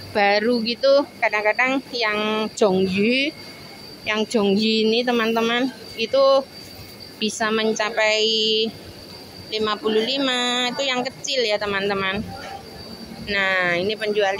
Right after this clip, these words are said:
ikan, teman-teman. Kita ke penjual ikan, teman-teman. Ke pen-, sudah dapat buah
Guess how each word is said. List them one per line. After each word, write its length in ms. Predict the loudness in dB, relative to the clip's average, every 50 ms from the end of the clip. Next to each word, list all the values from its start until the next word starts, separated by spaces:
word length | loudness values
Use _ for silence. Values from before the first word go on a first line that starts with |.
| -4 -4
ikan, 320 | -4 -2 -2 0 0 0
teman-teman. 1120 | 0 0 0 0 -2 -2 0 0 0 0 0 0 0 0 0 0 0 0 0 0 -2 -2 -4 -6 -8 -14 -10 -6 -6
Kita 240 | -4 -2 -2 -4 -4
ke 100 | -4 -6 -4
penjual 400 | -2 -2 0 2 2 2 2 2 0 -2
ikan, 300 | -4 -4 -2 -2 -2 -2
teman-teman. 1120 | -2 -2 -2 -2 -2 -2 -2 -2 -2 -2 -2 -2 -2 -2 -2 -2 -2 -2 -2 -4 -4 -6 -8 -10 -12 -12 -12 -12 -12 -12 -12 -12 -14 -14 -12 -10 -8 -8 -8 -10 -12 -16 -16 -16 -16 -18 -18 -10 -4 0
Ke 240 | 2 2 2 2 0
pen-, 400 | 0 0 0 2 0 0 -2 -4 -8 -10 -10 -10 -4 -2
sudah 240 | 0 2 2 2 2
dapat 400 | 2 2 2 2 2 2 2 4
buah 560 | 4 6 6 6 4 4 4 2 2 0